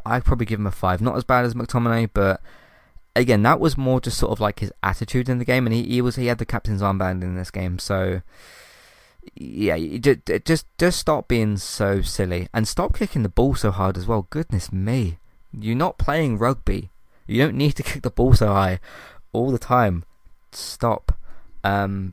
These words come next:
anyway, that's Bruno Fernandes. Uh, Elanga, he only played half of the game, didn't he? So I give him an average six. Again, really good bit of movement for the goal. I,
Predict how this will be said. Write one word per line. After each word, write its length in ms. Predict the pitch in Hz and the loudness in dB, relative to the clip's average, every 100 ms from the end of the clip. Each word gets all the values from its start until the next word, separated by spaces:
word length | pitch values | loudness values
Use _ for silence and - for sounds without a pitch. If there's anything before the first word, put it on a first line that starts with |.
| - | -4
anyway, 220 | 104 85 | -2 -2
that's 220 | 110 107 | -4 -6
Bruno 220 | - 117 | -2 -2
Fernandes. 520 | 110 135 143 143 147 143 | 0 0 0 0 -2 -2
Uh, 220 | 135 135 | 0 0
Elanga, 580 | - 151 170 170 165 165 | 2 2 0 0 0 0
he 80 | 160 | 0
only 160 | 147 135 | 0 2
played 160 | 120 | 2
half 200 | 113 120 | 4 4
of 40 | - | 4
the 80 | |
game, 260 | 113 117 113 | 4 2 2
didn't 240 | 113 110 | 0 0
he? 140 | 107 107 | 0 0
So 480 | - 110 107 104 101 - - - - | 0 2 4 2 0 -8 -20 -20 -2
I 100 | - | 2
give 200 | 175 156 | 4 6
him 60 | 139 | 6
an 60 | 127 | 6
average 240 | 120 117 | 4 0
six. 340 | - 123 - | 2 0 0
Again, 280 | 127 117 113 | -2 0 0
really 220 | 120 123 | 2 0
good 180 | 120 117 | 0 -2
bit 100 | - | 0
of 80 | 104 | 0
movement 420 | 107 104 104 95 | 0 0 -2 -4
for 120 | - | -4
the 60 | 104 | -2
goal. 320 | - 104 101 | 2 2 2
I, 80 | - | -2